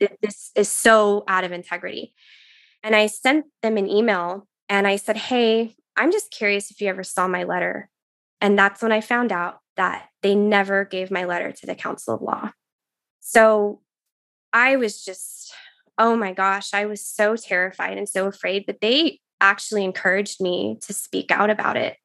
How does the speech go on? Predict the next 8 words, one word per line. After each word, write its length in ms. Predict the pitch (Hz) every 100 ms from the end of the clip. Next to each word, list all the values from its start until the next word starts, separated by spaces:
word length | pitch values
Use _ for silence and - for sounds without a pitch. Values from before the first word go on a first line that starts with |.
| -
I 140 | 247
was 160 | 247 220
so 360 | - - - 240 233 226
afraid. 560 | - - 202 196 202 -
They 120 | 262
were 120 | 277
so 420 | 269 - - 240 233
loving. 640 | 208 180 196 202 233 226